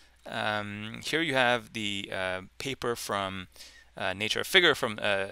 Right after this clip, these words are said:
paper from Nature, and, and here you see the Chad, uh, Chad ox one, uh, vaccine all the way on the left, and you see no myocarditis in, um, you know, in, in kind of the, the,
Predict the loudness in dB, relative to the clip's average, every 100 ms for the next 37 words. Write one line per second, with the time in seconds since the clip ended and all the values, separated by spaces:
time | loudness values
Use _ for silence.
0 | -8 -10 -8 -4 -4 -4 -4 -2 -2 -6
1 | -4 -4 -2 0 0 -2 -8 -20 -20 _
2 | -8 -8 -4 -2 -2 -4 0 0 2 0
3 | 0 -2 -2 -6 -16 -12 -4 -2 -2 -2
4 | 0 2 4 4 0 -6 -18 -20 -20 -20
5 | -20 -20 _ -20 -20 -10 -6 -6 -4 -2
6 | 2 2 2 -2 -2 -2 -2 -4 -8 -12
7 | -10 -6 -4 -4 -6 -4 -2 0 0 -2
8 | -4 -2 0 0 0 -2 -2 -4 -6 -8
9 | -12 -16 -20 -20 -8 -2 -2 -2 0 0
10 | 2 0 2 2 0 0 0 2 -2 -2
11 | -6 -8 -10 -14 -18 -20 -20 _ -12 -8
12 | -6 -8 -14 -16 -8 -8 -6 -10 -10 -12
13 | -8 -6 -4 -4 -6 -8